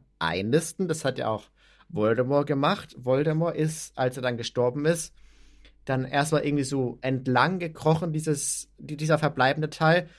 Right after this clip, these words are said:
und ist dann von Tier zu Tier dann ja in Albanien umhergehüpft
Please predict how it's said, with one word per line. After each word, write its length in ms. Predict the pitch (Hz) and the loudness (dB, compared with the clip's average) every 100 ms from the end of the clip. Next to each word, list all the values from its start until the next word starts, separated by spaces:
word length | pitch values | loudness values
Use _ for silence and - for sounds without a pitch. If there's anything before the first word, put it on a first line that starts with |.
| - _ - | -20 _ -2
und 120 | 151 | 0
ist 200 | 165 160 | -2 2
dann 200 | 151 147 | 2 2
von 460 | - 165 143 131 127 | 0 0 0 -2 -8
Tier 360 | - 180 202 | -4 0 0
zu 220 | 196 - 156 | -2 -8 -8
Tier 600 | - - 185 202 233 254 _ _ _ _ _ _ _ _ _ _ - _ _ _ _ - - _ _ | -8 -4 2 2 2 -2 _ _ _ _ _ _ _ _ _ _ -20 _ _ _ _ -20 -20 _ _
dann 280 | 151 147 147 | 6 6 6
ja 220 | 143 135 | 4 4
in 300 | 131 139 139 | 2 0 -2
Albanien 1040 | 131 135 135 127 135 156 165 175 180 180 - _ _ _ _ _ _ _ _ _ _ | 2 2 6 6 6 4 2 -2 -2 -6 -10 _ _ _ _ _ _ _ _ _ _
umhergehüpft 1000 | 143 127 135 131 139 185 - - - | -2 2 2 2 2 0 0 -8 -12